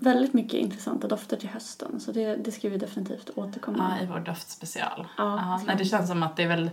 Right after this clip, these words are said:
Speaker 2: väl det som har, har hänt i, eh, i vår lilla mode- och skönhetsvärld. Oscar de la Renta har bytt, har blivit av med sin creative director, såg jag.
Speaker 1: Aha.
Speaker 2: Eh, eller gjort sig av med, man vet
Speaker 1: Mm.
Speaker 2: aldrig.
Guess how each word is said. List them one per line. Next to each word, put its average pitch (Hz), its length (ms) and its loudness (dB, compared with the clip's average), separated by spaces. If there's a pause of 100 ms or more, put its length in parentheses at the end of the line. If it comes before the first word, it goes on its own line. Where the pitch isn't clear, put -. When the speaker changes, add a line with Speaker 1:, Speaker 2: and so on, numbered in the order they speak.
(360)
Speaker 2:
väl 175 160 0
det 165 160 4
som 165 200 2
har, 156 320 4
har 170 180 2
hänt 160 580 0
i, 160 300 -2
eh, 147 220 0 (1000)
i 170 140 4 (120)
vår 175 260 6
lilla 160 180 6
mode- 160 320 6
och 156 100 2
skönhetsvärld. 170 380 4
Oscar - 300 4
de 170 100 8
la 165 140 8
Renta 170 480 6
har 165 400 8
bytt, - 480 -4
har 156 240 4
blivit 151 220 2
av 151 120 4
med 156 100 2
sin - 440 2
creative 165 340 0
director, 220 320 0
såg 220 180 -2
jag. 220 360 0
Speaker 1:
Aha. 240 280 0
Speaker 2:
Eh, 165 340 0
eller 151 120 -2
gjort 160 180 -6
sig 170 120 -4
av 175 160 -2
med, 214 140 2
man 208 100 4
vet 208 100 4
Speaker 1:
Mm. 208 120 4
Speaker 2:
aldrig. 254 280 -2